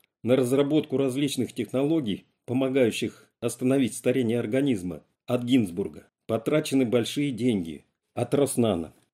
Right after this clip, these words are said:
Может, в какой-то части и эта афера привела сегодня госкорпорацию Роснана к банкротству.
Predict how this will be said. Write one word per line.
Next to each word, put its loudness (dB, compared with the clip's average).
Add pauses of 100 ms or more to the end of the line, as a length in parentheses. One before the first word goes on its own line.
(160)
Может, 2
в -16
какой-то 2
части 0 (120)
и 2
эта 4
афера 0
привела 0 (200)
сегодня 0
госкорпорацию 0
Роснана 0
к -8
банкротству. -2